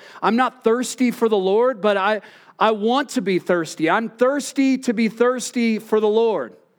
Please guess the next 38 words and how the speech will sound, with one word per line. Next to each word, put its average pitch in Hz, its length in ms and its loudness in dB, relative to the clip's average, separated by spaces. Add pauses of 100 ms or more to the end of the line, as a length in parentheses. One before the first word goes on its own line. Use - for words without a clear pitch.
(220)
And, 180 360 -2
and, 196 160 0
like, 190 240 -2
that's 247 340 -2
my 226 200 2
prayer. 202 540 -2 (720)
If 185 140 -2
you 254 100 2
go, 233 220 2
"Justin, 247 400 0
what's 262 260 0
your 254 160 2
hope?" 240 240 0
I'm 226 120 0
going, 220 220 0
"I 226 100 0
just 277 160 -4
wanna 254 200 0
make 233 200 2
us 208 200 -2
thirsty 226 420 0
for 185 160 -2
the 175 80 0
Lord." 170 380 -2 (960)
I, 220 160 2
I 214 240 -2
want 254 220 -2
us - 160 -6
to, 220 320 0 (140)
to, 214 200 0
to 214 240 0
hunger 220 840 -2 (280)
after 208 400 -2
Jesus. 185 600 -2
And 175 100 -2
so 196 140 0
he 190 80 0
says, 196 260 -2